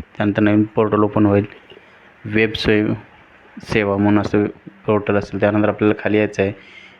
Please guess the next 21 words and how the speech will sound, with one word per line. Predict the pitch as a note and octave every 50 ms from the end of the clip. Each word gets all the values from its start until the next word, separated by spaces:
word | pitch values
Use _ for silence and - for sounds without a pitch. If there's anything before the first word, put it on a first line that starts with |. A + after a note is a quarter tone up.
| _ -
इतर | A2 G#2 A#2 A2+
शुल्क | - - B2 A2 G#2+ -
म्हणून | A#2 A2 A2 A2+ G#2+ -
खाली | - G2+ G#2 G#2+
ऑप्शन | A2 G#2 - - - A2 A2
आहे | G#2+ G2 G2
एकदम | G2 G2+ G#2
शेवटच्या | G2 - - G2+ G2 G2 - - G#2 G2+ G2
स्टेपला, | - - _ F#2+ F#2+ - - F#2+ G2+ - - - _ _ _ _ _ _ _ _ _ _ _ _ _ _ - - _ _ _ _ _ _ _ _ _ _ _ - _ _ _ _ _ _ _ _ _ _ _ _ _ _ _ - - - -
ते, | A#2 A#2 A2+ A2 A2 - - -
त्याला | G#2+ G#2 G#2+
क्लिक | G#2+ - - A2 G#2+ - -
करायचं | A2 G#2 G2 F#2+ - - G#2
आहे. | B2+ - - - _ _ _ _ _ _ - - - _ _ _ _ - _ _ _ _ _ _ _ _ -
त्याला | G#2+ G#2+ G#2+
क्लिक | G#2+ - G#2+ G#2 -
केल्यानंतर | A2 A2 A2 G#2+ A2
नवीन | G#2+ G#2+ G#2+ G#2+
विंडोज | G#2+ G#2+ G#2 G#2 G#2+ G#2
ओपन | A2 G#2 - - G#2 G2+
होईल. | G2 F#2+ F#2+ G2